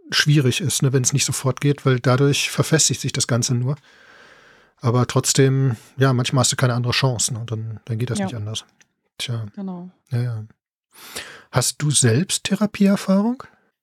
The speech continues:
Speaker 2: Nee, gar nicht.
Speaker 1: Ah, okay. Das heißt, du bist da jetzt völlig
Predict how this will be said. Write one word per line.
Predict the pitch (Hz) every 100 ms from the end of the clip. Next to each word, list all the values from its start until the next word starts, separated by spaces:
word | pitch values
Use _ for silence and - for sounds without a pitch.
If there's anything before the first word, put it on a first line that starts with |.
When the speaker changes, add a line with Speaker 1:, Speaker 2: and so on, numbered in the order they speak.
| -
Speaker 2:
Nee, | 220 175 _ _ -
gar | 190
nicht. | 180 160 -
Speaker 1:
Ah, | 110 104 _
okay. | - 131 113
Das | 127 -
heißt, | 120 - - - - _ _
du | 135
bist | 135 -
da | 127
jetzt | 127 117
völlig | - 131 123 - - -